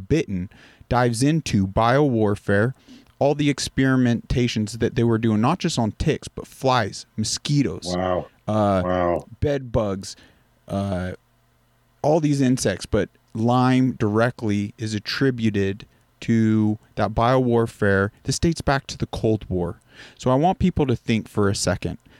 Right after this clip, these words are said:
Speaker 1: This is old school biowarfare. The fact they just successfully pushed this fear-mongering to a point that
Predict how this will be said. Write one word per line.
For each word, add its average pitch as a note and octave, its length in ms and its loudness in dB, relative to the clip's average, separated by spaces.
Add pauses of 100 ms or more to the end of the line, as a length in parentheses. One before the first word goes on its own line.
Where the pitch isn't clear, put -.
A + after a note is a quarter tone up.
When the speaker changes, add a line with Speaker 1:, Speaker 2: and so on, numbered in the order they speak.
Speaker 1:
This - 180 0
is F3+ 200 0 (180)
old B2+ 440 2 (100)
school G#2 640 0 (160)
biowarfare. F#2+ 1300 0 (800)
The A2+ 120 -2
fact D3 260 0
they C3 140 0
just B2+ 420 -2 (160)
successfully G#2+ 1080 -2 (280)
pushed - 460 -2 (160)
this A2 280 -2 (100)
fear-mongering A2 1000 0
to A2+ 240 0
a G2+ 40 0
point B2 440 -2 (320)
that A2 200 2